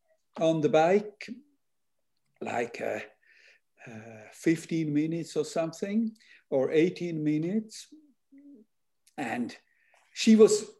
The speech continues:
really, like, flying away. I mean, it was just, just amazing. Just, uh, like, uh,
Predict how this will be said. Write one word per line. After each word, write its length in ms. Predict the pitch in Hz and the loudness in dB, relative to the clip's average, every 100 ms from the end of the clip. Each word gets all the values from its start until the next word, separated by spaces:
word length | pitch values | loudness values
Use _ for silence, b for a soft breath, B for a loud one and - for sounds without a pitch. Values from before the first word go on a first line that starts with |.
| - | -4
really, 380 | 180 220 208 | 2 6 6
like, 340 | 165 165 165 156 | 6 6 4 2
flying 480 | - 165 170 170 151 | 4 6 6 4 2
away. 520 | 139 151 143 - - _ - | 4 4 2 -2 -12 _ -8
I 120 | 139 | -4
mean, 160 | 160 160 | -4 -4
it 180 | 156 | -6
was 80 | 160 | -10
just, 300 | - 190 - - _ _ _ _ _ - | -4 -4 -4 -10 _ _ _ _ _ -4
just 460 | 185 - - - b b b b | -2 -2 -8 -20 b b b b
amazing. 760 | 165 160 151 165 180 127 - - _ _ _ _ _ _ _ _ _ | 0 2 4 4 2 -2 -6 -10 _ _ _ _ _ _ _ _ _
Just, 240 | - - - | -8 -8 -8
uh, 300 | - - - | -10 -10 -8
like, 400 | 160 151 151 147 147 | -6 -2 -2 -2 0
uh, 840 | 143 143 143 139 143 143 151 | 2 2 0 0 0 -2 -4